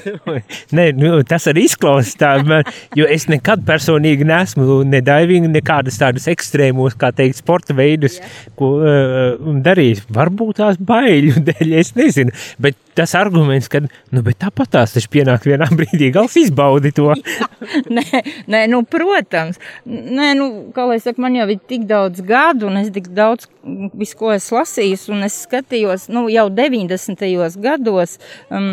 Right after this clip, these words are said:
Speaker 2: vai ar vāt-, nu, bija, uh, katoļu ģimnāzijā bija klosters, un tur bija arī klostermās kaut kāds, un vienai klostermāsai prasa, nu, uh, kāds viņas dzīves mērķis?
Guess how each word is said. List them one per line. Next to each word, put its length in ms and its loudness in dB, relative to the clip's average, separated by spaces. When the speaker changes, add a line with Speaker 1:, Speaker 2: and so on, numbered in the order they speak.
Speaker 2:
vai 200 -6
ar 140 -4
vāt-, 200 -4
nu, 140 -6
bija, 240 -8
uh, 340 -8
katoļu 420 -4
ģimnāzijā 800 0
bija 380 -4
klosters, 580 -6
un 140 -4
tur 180 -6
bija 240 0
arī 180 -4
klostermās 840 -6
kaut 220 -6
kāds, 320 -2
un 300 -6
vienai 320 -2
klostermāsai 760 -4
prasa, 360 -8
nu, 200 -6
uh, 300 -4
kāds 420 -8
viņas 260 -2
dzīves 460 -6
mērķis? 640 -2